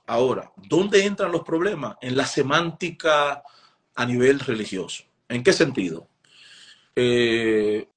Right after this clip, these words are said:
en que para nosotros Yeshua no puede ser el mismo Dios. No puede ser. ¿Por qué?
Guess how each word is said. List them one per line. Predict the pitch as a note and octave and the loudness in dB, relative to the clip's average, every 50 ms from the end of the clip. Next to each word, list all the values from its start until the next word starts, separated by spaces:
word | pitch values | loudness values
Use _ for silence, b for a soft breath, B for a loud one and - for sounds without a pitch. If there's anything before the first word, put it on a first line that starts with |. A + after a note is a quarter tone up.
| _ _ _ _ _ _ _ _ _ _ _ _ _ | _ _ _ _ _ _ _ _ _ _ _ _ _
en | - C3+ C3+ C3+ C3 B2+ | 2 4 4 4 2 -2
que | - C#3 B2+ B2+ | 2 2 2 2
para | C3 - C3 C3 B2+ B2+ | 2 0 0 2 2 0
nosotros | C3+ C3+ - F#3 F#3+ - - F3+ C#3+ C#3+ C#3+ C3+ C3 C3+ - - _ _ _ _ _ | 0 2 4 4 4 6 4 0 2 4 6 6 6 4 0 -10 _ _ _ _ _
Yeshua | - B2+ C#3+ C3 - - F#3 F#3+ E3 D#3 D3+ | -4 -2 0 0 0 2 2 4 4 4 4
no | D3 D#3 D#3+ D#3 - | 2 -2 -4 -4 2
puede | D#3+ D#3+ D3 C3 B2+ | 4 4 4 4 4
ser | B2+ - C3 B2+ A#2 | 0 0 -2 -2 0
el | A2 G2+ | -2 -2
mismo | G#2 A2+ G#2+ G#2 F#2+ F2 | -4 -4 -4 -6 -6 -6
Dios. | F2+ E2+ - - - - - - | -6 -6 -6 -8 -10 -14 -12 -8
No | D3 D3+ D3 | -8 -4 0
puede | G#3 C#4 B3 F3 | 0 2 2 2
ser. | - - F#3+ - - - - _ | 2 2 -2 -2 -2 -4 -6 _
¿Por | - A#2+ G#2+ G2 | -2 0 0 0
qué? | - - D3 A2+ A2 | 2 2 2 2 0